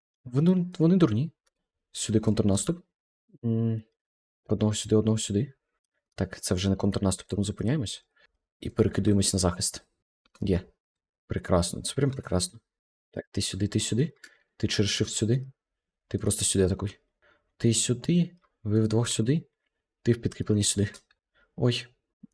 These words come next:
ой. Щось у вас не дуже вдається наступ. Так, ви вдвох в ідеалі сюди атакуйте. Ти сюди. Також підкріплення. Взяти ці гори було б прекрасно. Так, ви в підкріплення. Ти в підкріплення сюди.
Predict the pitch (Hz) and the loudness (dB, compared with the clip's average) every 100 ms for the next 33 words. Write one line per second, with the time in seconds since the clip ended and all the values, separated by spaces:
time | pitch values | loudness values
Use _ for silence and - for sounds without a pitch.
0 | - 107 - - _ _ _ _ _ - | -6 -4 -4 -8 _ _ _ _ _ -2
1 | 113 - 104 110 107 107 104 101 104 98 | 0 2 2 2 2 2 4 4 2 0
2 | - - - _ _ _ _ _ 101 - | -2 -10 -16 _ _ _ _ _ -4 0
3 | 123 117 113 - _ - 101 98 104 104 | 0 0 -2 -4 _ -12 -8 -2 2 2
4 | - - 92 - - 104 117 _ _ _ | 0 2 0 0 -4 -4 -8 _ _ _
5 | - - - 85 - _ _ _ _ _ | -10 -6 -4 -4 -6 _ _ _ _ _
6 | - 90 - - 95 101 98 - 101 104 | -4 -4 -4 -2 0 0 -2 0 2 4
7 | 104 - 107 147 117 - _ _ _ _ | 4 2 2 2 0 -6 _ _ _ _
8 | - 107 110 110 101 92 92 - 110 - | -4 0 2 0 -2 -2 -4 -4 -6 -4
9 | 101 120 - _ _ _ _ _ _ 113 | -2 -2 -4 _ _ _ _ _ _ -4
10 | - 131 127 101 104 _ _ _ _ _ | 0 -2 0 -2 -2 _ _ _ _ _
11 | _ - 120 - - 107 113 110 - 98 | _ 0 0 -2 -2 0 2 2 2 -2